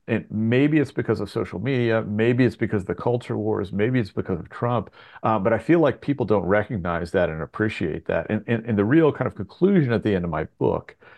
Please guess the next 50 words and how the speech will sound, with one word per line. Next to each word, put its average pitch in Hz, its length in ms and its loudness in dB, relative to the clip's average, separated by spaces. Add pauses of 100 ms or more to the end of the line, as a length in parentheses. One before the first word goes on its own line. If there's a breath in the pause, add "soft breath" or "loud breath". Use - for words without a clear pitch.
(280 loud breath)
is 113 160 4
that 110 180 2
while 101 460 2
a 107 60 2
lot 127 580 4
of, 95 500 2 (100)
um, 80 460 0 (760)
progressives 101 680 0
and 98 160 -4
left-wingers 95 800 0
that 98 120 2
I 92 200 2
know 87 640 0
are, 90 500 2 (540 soft breath)
you 339 80 2
know, 330 80 4
frankly, 180 460 2
a 139 60 6
little 120 220 4
despondent 92 720 0
that 95 120 -2
there 90 180 4
isn't 101 140 2
a 92 60 -2
President 90 460 0
Bernie 85 280 -4
Sanders - 580 -8
or 87 60 -6
there 85 180 2
isn't 107 160 2
a 98 40 0
President 92 460 0
Elizabeth 85 460 -4
Warren. 95 520 0 (320 loud breath)
Uh, 110 240 2
you 170 60 4
know, 107 80 4
the 110 80 2
fact 147 400 0
that 98 140 -4
Biden 127 320 2
has 101 100 -4
been 104 140 -4
able 107 240 0
to 98 120 0
implement 117 520 -2
so 139 240 -4
much 123 240 -2
of 92 160 0
their, 87 440 4